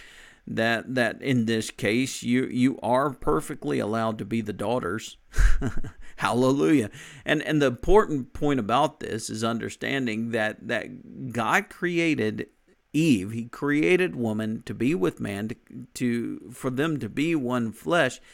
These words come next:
and that she is just as special in her creation as Adam was in his creation. And so that we understand that, that in the, in the end times that, that man and woman will be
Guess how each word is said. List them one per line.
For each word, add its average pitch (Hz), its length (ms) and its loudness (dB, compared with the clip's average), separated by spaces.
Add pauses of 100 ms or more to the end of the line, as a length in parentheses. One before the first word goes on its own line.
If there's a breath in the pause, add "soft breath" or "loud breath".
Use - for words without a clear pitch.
(520 loud breath)
and 151 140 2
that 131 160 0
she 202 220 0
is 190 180 4
just 170 300 2
as 143 120 -2
special 139 460 -2
in 123 120 0
her 123 180 -2
creation 120 640 -4
as 113 160 -4
Adam 123 360 -2
was 117 280 -4
in 107 100 -6
his 147 300 -2
creation. 110 760 -6
And 117 100 -6
so - 140 -6
that 127 160 -10
we 120 100 -8
understand 117 1080 -4
that, 110 360 -6
that 113 220 -4
in 110 240 -2
the, 107 160 -4 (100)
in 123 120 0
the - 120 -4
end 110 400 -2
times 117 760 -4
that, - 260 -10
that 123 260 -8
man 123 420 -2
and 151 360 -4
woman 156 380 -2
will 110 140 -6
be 120 320 -2